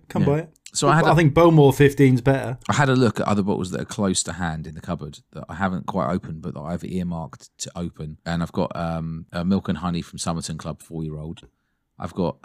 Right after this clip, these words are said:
Speaker 2: uh, Campbelltown.
Speaker 1: Not the best whiskey in the world, or is that a different one?
Speaker 2: No, no, no, no. A special edition, some
Speaker 1: Oh,
Speaker 2: sort
Speaker 1: right.
Speaker 2: of spe-, special edition. It's, it's been finished in a mixture of casks, including,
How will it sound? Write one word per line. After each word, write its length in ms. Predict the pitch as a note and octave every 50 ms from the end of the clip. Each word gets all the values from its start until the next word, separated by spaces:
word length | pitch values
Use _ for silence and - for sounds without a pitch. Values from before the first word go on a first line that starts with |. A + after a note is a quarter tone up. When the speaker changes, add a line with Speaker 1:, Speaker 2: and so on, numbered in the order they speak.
| -
Speaker 2:
uh, 160 | - E2+ E2+ D#2+
Campbelltown. 320 | - - G2+ F#2 B2+ C3
Speaker 1:
Not 260 | C#3 C#3 F2 F2 -
the 60 | -
best 320 | A2+ - B2+ B2+ A#2 - -
whiskey 300 | B2+ B2 - - C3 C3
in 60 | A#2+
the 80 | B2 B2
world, 300 | B2+ A#2+ G#2 F#2+ F#2 G2+
or 40 |
is 60 | F#2+ G2+
that 60 | G#2+
a 40 | G2+
different 260 | G#2+ A2 A2 G#2+ G2
one? 80 | - F#2+
Speaker 2:
No, 180 | F#2+ F#2 F2+ F2+
no, 120 | F2 E2 E2
no, 140 | D#2 D2+ D2+
no. 200 | D2+ D#2 E2 E2+
A 40 | -
special 360 | - - A#2+ - - F#2 E2+
edition, 280 | E2 E2+ - - - F#2
some 160 | - G#2+ -
Speaker 1:
Oh, 20 | C#3
Speaker 2:
sort 80 | B2
Speaker 1:
right. 80 | G2+ F2+
Speaker 2:
of 60 | F#2
spe-, 260 | - - - F2+ E2
special 280 | - - G2+ - - F2+
edition. 200 | E2 D#2 E2+ E2+
It's, 120 | F#2 G2+ -
it's 120 | - -
been 140 | - A2 G2+
finished 260 | - B2+ A2+ G#2 -
in 60 | G2
a 40 | F#2 G2
mixture 260 | G#2 F#2+ - - F#2+
of 60 | -
casks, 260 | - F#2+ E2+ E2 -
including, 440 | - F2 - - E2+ E2+ F2 F2 D#2